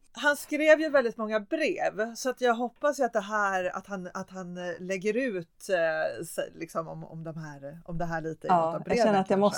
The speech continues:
Speaker 2: måste grotta lite mer i, i detta, eftersom jag har bara läst rent ytligt om det här, men det var min, min roligaste research till den här, till det här avsnittet.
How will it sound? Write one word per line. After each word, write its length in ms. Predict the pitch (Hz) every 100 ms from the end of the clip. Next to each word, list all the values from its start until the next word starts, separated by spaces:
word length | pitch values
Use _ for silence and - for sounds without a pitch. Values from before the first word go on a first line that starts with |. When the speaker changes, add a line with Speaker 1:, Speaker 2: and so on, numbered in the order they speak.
| -
Speaker 2:
måste 40 | 214
grotta 440 | 190 208 208 233
lite 200 | 196 170
mer 220 | 170 160
i, 300 | 143 - -
i 40 | 156
detta, 500 | 147 - 156 139 139 - -
eftersom 400 | - - 165 156
jag 140 | 147 156
har 100 | 160
bara 200 | 170 165
läst 300 | 175 170 -
rent 280 | 190 175 -
ytligt 520 | 214 - - 285 165
om 140 | 143
det 60 | 151
här, 220 | 139 147
men 220 | 175 180
det 120 | 196
var 260 | 185 160 156 - - - - - - _ _
min, 220 | 180 170
min 160 | 175 190
roligaste 460 | 214 196 208 - 156
research 460 | 160 160 151 -
till 120 | 156
den 100 | 151
här, 220 | 151 147 151
till 80 | -
det 120 | 160
här 60 | 143
avsnittet. 540 | 139 151 143 143 -